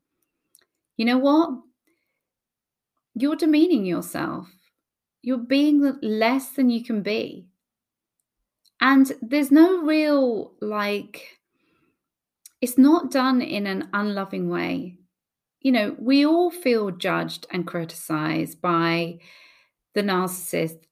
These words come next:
the toxic person, and all those people that they have wrapped around their little finger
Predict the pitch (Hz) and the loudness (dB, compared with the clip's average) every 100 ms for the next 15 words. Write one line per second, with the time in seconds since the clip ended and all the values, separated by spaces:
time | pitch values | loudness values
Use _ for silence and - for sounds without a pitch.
0 | - 185 185 - - - - 190 180 180 | -10 -8 -4 -6 -6 -10 -8 -6 -6 -4
1 | 180 180 208 214 - 254 277 285 262 226 | -4 -2 -2 -4 0 2 4 2 2 4
2 | 226 220 - 233 220 190 185 180 180 - | 2 0 -6 -6 -6 -4 -4 -2 -4 -4
3 | 185 190 185 185 180 175 160 180 - - | -2 -2 -4 -4 -2 -4 -2 -2 -2 -4
4 | 165 170 170 170 170 - 156 - 165 156 | -6 -4 -2 -2 -2 -4 -4 -4 -2 -2
5 | 151 - | -6 -10